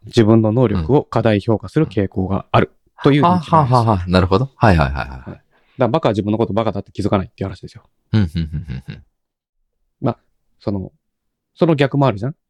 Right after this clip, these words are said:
Speaker 2: まあ、有能な人ほど自己評価が低いっていうこと。
Speaker 1: 低い。そうそうそうそう。
Speaker 2: ありますね。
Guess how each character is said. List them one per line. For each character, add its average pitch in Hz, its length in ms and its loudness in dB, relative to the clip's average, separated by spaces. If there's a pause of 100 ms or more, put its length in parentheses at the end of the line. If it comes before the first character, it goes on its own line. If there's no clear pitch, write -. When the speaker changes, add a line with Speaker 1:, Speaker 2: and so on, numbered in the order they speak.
(800)
Speaker 2:
ま 107 320 -14
あ、 - 100 -20
有 95 400 -2
能 92 320 -2
な 92 180 -2
人 - 220 -6
ほ - 160 -6
ど 156 120 -2
自 101 180 -6
己 - 20 -20
評 80 320 -2
価 - 120 -16
が 58 80 -10
低 - 240 -10
い 65 60 -10
っ - 40 -20
て - 280 -6
い 101 40 0
う - 20 -8
こ - 120 -14
と。 - 120 -12
Speaker 1:
低 - 0 -
い。 - 0 -
そ 127 80 2
う - 40 -2
そ 110 100 -2
う - 20 -2
そ 104 100 -8
う - 40 -10
そ 101 100 -14
う。 - 80 -20
Speaker 2:
あ - 80 -6
り 190 100 2
ま 160 140 2
す - 100 -8
ね。 - 240 -6